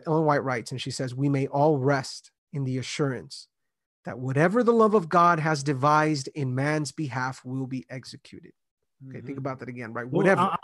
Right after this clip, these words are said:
Speaker 2: sorry, what quote was that?
Speaker 1: This is a, uh, Signs of the Times, April seventh, eighteen ninety-eight. Okay.
Speaker 2: Oh, okay.
Speaker 1: Uh,
Speaker 2: Okay.
Speaker 1: and,
Speaker 2: Sure,
Speaker 1: and here we
Speaker 2: sure.
Speaker 1: go. She, so she said, she says, "We may all rest in the assurance. We may all be at peace,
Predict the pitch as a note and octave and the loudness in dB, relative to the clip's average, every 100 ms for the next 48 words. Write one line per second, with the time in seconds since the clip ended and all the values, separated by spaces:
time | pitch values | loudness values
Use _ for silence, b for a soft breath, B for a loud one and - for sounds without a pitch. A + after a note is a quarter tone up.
0 | F#3 E3 E3 E3+ G3 F#3+ G3+ G#3 B3 B3 | 2 4 4 4 2 2 2 2 -2 -4
1 | _ D#3+ D3+ E3+ F3 F#3 E3+ D#3+ D#3+ D#3+ | _ -2 2 2 4 4 6 6 4 2
2 | F#3 G3+ G3+ G3 F#3 G3 F#3 E3+ E3 F3+ | 2 4 2 4 4 4 0 -2 0 0
3 | - F3 F3+ D#3+ D3+ E3 D#3+ D#3 C3+ - | 2 2 2 -2 0 2 4 4 2 -2
4 | _ B2+ - C#3 C3 C#3+ C3 - _ D#3+ | _ -14 0 2 4 2 -2 -4 _ 0
5 | C#3 C#3+ D#3+ D3 D#3 D#3+ E3 D3+ B2+ C3+ | 2 2 -2 -4 -2 0 2 2 0 -6
6 | - F3+ D#3 D#3 - E3 C3 - C#3+ E3 | -8 -8 -2 -2 2 0 0 -4 -2 -2
7 | C#3+ C#3+ E3 D#3+ - E3+ A#3 A3+ F3+ F3 | -2 0 2 2 2 4 4 4 2 0
8 | - - D#3+ D#3+ D3+ - D3+ B2+ A#2+ C#3+ | -2 -4 -2 0 0 0 -4 -4 -8 -6
9 | C#3+ D3+ E3+ F#3+ F#3+ G3 F#3 E3+ F3 - | -4 2 4 4 2 -6 -2 -2 -2 -4
10 | E3+ - - | -6 -6 -14